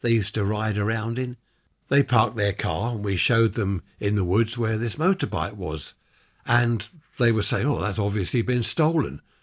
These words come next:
Someone's hidden it here, covered it in grease so it doesn't go rusty." I got a lift home in the Jag. How about that? I got a lift home. I don't know whether I had my bike with me. Anyway, I got a lift home in the Jag.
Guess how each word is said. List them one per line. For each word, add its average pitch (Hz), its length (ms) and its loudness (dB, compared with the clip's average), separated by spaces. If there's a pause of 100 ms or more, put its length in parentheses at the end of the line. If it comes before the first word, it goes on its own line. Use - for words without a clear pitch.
Someone's 104 400 -2
hidden 104 320 -2
it 110 120 -6
here, 117 280 -2 (260)
covered 110 280 2
it 107 100 -2
in 104 160 -6
grease 117 340 0
so 110 140 -2
it 110 120 -4
doesn't 110 240 -4
go 107 120 -2
rusty." 98 540 -6 (680)
I 123 120 2
got 120 160 2
a 101 60 2
lift 110 340 2
home 110 400 2 (260)
in 117 160 4
the 101 120 2
Jag. 127 420 -2
How 127 220 0
about 120 280 -2
that? 113 260 -4 (360)
I 98 80 -4
got 117 140 0
a - 20 2
lift 110 300 0
home. 120 200 0
I 92 80 -2
don't 202 160 -4
know 196 80 0
whether 127 220 2
I 107 100 2
had 104 140 2
my 98 160 0
bike 117 440 -4
with 76 200 -6
me. 107 240 -4 (440)
Anyway, 123 320 4
I 87 60 0
got 151 140 2
a 156 80 0
lift 113 260 -2
home 104 240 0
in 101 60 -4
the 104 100 -4
Jag. 151 420 -4